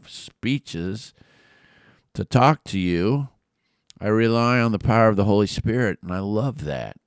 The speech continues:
I learned that early in college myself, that I don't need to go to, uh, sermon starters. I don't need to go to sermon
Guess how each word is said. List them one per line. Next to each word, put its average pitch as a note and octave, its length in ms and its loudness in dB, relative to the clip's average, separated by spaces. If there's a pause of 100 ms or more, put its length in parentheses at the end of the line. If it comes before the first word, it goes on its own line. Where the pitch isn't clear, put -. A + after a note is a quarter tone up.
I A#2 100 -2
learned E3 360 0
that C3 160 0
early B2 300 0
in F2 120 -6
college F#2+ 500 -2
myself, E2 800 -6 (760)
that G2 180 -4
I G#2 120 0
don't B2 320 -2
need A2 320 -2
to F#2 480 -2 (1000)
go G#2 300 2 (120)
to, F2 580 0 (540)
uh, D#2 360 -4 (380)
sermon G#2+ 800 -4
starters. G2+ 920 0
I F2 140 -2
don't F#2 260 -6
need F2+ 220 -6
to F2 80 -10
go F2+ 300 -4
to D#2 560 -6 (400)
sermon F#2 680 -6